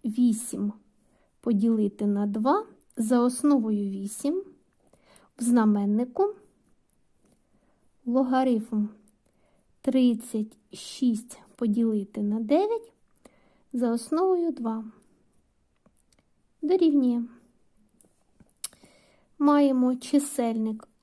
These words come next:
логарифм шістдесяти чотирьох за основою вісім, в знаменнику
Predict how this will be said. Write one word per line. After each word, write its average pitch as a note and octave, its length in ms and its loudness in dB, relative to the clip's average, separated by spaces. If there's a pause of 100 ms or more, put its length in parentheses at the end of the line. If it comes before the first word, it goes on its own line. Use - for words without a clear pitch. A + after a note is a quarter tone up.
логарифм A#3+ 880 0 (920)
шістдесяти B3 960 -2 (160)
чотирьох A3+ 720 -4 (180)
за A#3 180 -2
основою A3+ 720 -2
вісім, G4+ 420 -2 (840)
в C#4+ 40 -6
знаменнику E4 880 0